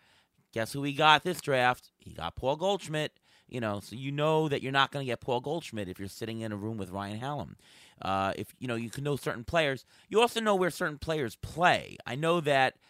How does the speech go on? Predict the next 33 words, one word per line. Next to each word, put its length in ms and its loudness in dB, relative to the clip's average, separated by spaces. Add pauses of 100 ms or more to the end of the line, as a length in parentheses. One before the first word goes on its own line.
(220)
you 120 -6
know, 120 -2
Doug 300 2
Anderson 420 -4
plays 560 0
a 60 -6
lot 220 6
of 40 -10
guys 280 6
at 80 -8
the 80 -8
top. 500 0 (140)
Aaron 320 -2
Judge. 560 4 (420)
Uh, 240 4
I 140 0
knew 160 0
I 80 6
wasn't 300 0
gonna 120 -2
be 200 -4
in 200 0
on 220 2
those 240 0
guys 320 0
'cause 160 -4
he 80 -4
was 100 -8
gonna 80 -8
be 80 -6
scooped 400 -6
up. 300 6 (480)
Um, 480 0